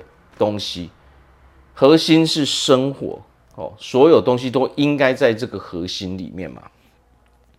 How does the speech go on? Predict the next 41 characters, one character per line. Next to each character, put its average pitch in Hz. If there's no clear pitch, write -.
那 170
么 170
把 113
这 143
些 156
弄 156
清 151
楚 131
之 113
后， 117
我 87
们 113
自 214
然 160
而 156
然 117
就 127
知 127
道 127
什 -
么 131
行 135
业 180
比 101
较 117
适 117
合 98
我 98
们 69
嘛， 62
或 160
者 160
说 175
我 156
们 120
想 117
要 123
发 170
展 90
副 135
业， 127